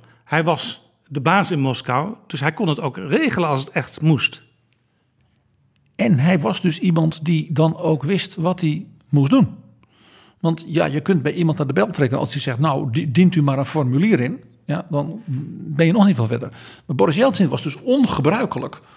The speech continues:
Speaker 2: in de zin van dat hij in zekere zin geen apparatchik was als baas van de apparatchiks.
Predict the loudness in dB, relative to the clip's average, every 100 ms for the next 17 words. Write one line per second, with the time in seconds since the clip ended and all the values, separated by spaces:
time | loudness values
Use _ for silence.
0 | -20 -20 _ _ _ 2 4 4 2 0
1 | 0 -2 -4 -4 -4 -4 -4 -2 -2 -2
2 | -4 0 0 2 0 2 0 0 -2 0
3 | -2 -4 -2 -2 0 0 0 0 0 0
4 | 2 0 0 -6 -12 -20